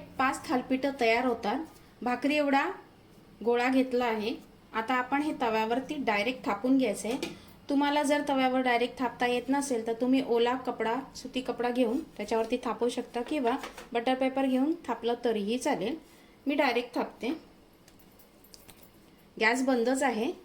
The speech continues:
थापल्यानंतर आपण हे चालू करायचं आहे. थोडा तेलाचा हात लावलाय. आता हे छान थापून घ्यायचं आहे. हे अशा पद्धतीने मी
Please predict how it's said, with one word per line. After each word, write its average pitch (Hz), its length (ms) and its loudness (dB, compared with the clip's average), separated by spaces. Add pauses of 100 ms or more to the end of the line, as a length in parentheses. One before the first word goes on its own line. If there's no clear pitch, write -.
(600)
थापल्यानंतर 254 600 2
आपण 240 280 -2
हे 262 120 4
चालू 233 320 0
करायचं 196 360 0
आहे. 240 200 -2 (1900)
थोडा 262 240 2
तेलाचा 247 360 2
हात 262 220 0
लावलाय. 214 360 0 (720)
आता 208 140 -4
हे 254 100 4 (120)
छान 262 200 0
थापून 226 340 -2
घ्यायचं 202 320 -4
आहे. - 240 -8 (1600)
हे 277 60 -2
अशा 269 220 2
पद्धतीने 285 480 0
मी 302 140 0